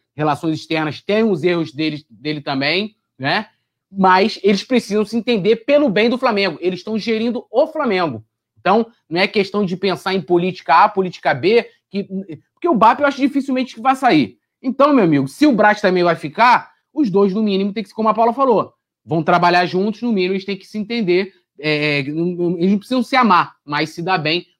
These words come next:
pra não ter esse tipo de briga. Eu vou dar uma lida aqui no pessoal rapidinho, que a gente ainda tem assunto, ó. A Mari comentou aqui, ó. Detalhe, Túlio, João Lucas tinha acabado de chegar no Fla e se lesionou, e o Mateuzinho foi chamado às pressas para compor o elenco principal com a saída, foi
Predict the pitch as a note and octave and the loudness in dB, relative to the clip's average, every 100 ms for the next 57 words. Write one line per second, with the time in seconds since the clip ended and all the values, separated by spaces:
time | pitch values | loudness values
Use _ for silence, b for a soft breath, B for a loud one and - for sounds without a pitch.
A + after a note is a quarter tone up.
0 | - F3 F#3 F3+ E3+ F3 F#3 E3+ G3 D3 | -4 0 0 0 0 -2 -6 -4 -2 -2
1 | C#3 F3+ A3 A3+ A3+ G#3+ A3 G#3 G3+ G3+ | 0 0 2 2 0 -2 -6 -8 -6 -6
2 | G3+ F#3+ F#3+ G3+ F#3+ G3 - B3 A#3+ - | -4 -4 -6 -12 -10 -8 -4 -2 -4 -2
3 | G#3+ B3 F3+ C#3 - b D#3 F3+ A#3 A#3 | 0 2 2 0 -2 b -6 0 2 2
4 | - G#3+ G#3 G#3+ G3 F#3 D3 A#2+ A3 A3 | 0 0 0 0 0 0 -2 -2 -4 0
5 | G#3+ F3+ E3 D3+ C#3 G#3+ G3+ A#3 G#3+ A3 | 0 0 -2 -2 -2 -2 0 0 -4 -6
6 | G3+ G#3 D3+ G#3+ G3 - F3 E3+ D3+ B2 | -4 -2 0 0 -2 -4 -2 -2 -2 -2
7 | D3 F3+ b b - D#3+ F#3 F#3 F3+ E3 | -2 -2 b b -12 -2 4 6 6 4
8 | D3+ F#3+ G3+ _ _ E3+ F3 F#3 G3 D#3+ | 6 4 2 _ _ 0 2 2 0 0
9 | D#3+ G3+ G3 G3+ G3+ F3 G3 G3+ - - | -2 -8 -6 -6 -4 -2 -2 -2 -6 -4
10 | E3 F#3+ F#3+ - F3 F3+ E3+ E3 F3+ D#3+ | -4 -4 -8 -4 -4 -4 -6 -2 0 0
11 | E3+ E3+ F3+ E3+ E3 E3+ F3+ E3+ D#3+ E3 | -2 -6 -12 -8 -6 -6 -6 -6 -6 2
12 | G#3 A3+ | 4 4